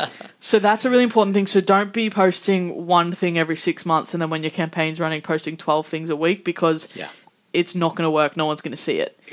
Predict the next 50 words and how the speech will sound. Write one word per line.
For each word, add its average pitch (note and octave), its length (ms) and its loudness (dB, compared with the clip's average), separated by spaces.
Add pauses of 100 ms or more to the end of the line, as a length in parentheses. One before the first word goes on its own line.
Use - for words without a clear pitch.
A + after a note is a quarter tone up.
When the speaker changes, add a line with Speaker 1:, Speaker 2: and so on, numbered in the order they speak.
Speaker 1:
It's C#3+ 200 -2
just - 180 -2
not G#2 120 -2
authentic G2 540 -4
with F2+ 140 -10
that D#2+ 160 0
audience F2 440 -4
which - 160 -4
you've F2 160 -4
built E2+ 240 -2
out, E2+ 280 -4
so E2+ 420 0
it G#2+ 120 -4
doesn't G#2 220 -2
make D2+ 160 -6
sense E2+ 260 -4
to D#2+ 120 -6
do E2+ 160 -16
that. D#2+ 240 -8 (120)
Speaker 2:
Exactly. D#3+ 600 -4 (180)
Speaker 1:
Um, E3 280 -14
Speaker 2:
Um, F#3 300 2
building A3 260 6
up A#3 220 2
email F3+ 280 2
newsletter F3 400 0
lists F3+ 340 -2
as D#3+ 180 -6
well D3+ 220 2
is F3+ 160 -2
really E3+ 320 0
handy. F#3 460 -2
So E3+ 160 -4
if D3+ 240 -6
that's - 240 0
something F#3 340 -4
you'd D#3+ 140 -6
like D#3 240 -2
to - 80 -10
do, E3 300 -4 (320)
getting G3 260 4
people A3 260 -2
to - 60 -6
sign F3 300 2
up, E3 280 0
teasing F#3 520 2
that - 120 -10
there's E3 180 -2
something E3 280 -4
coming. E3+ 500 0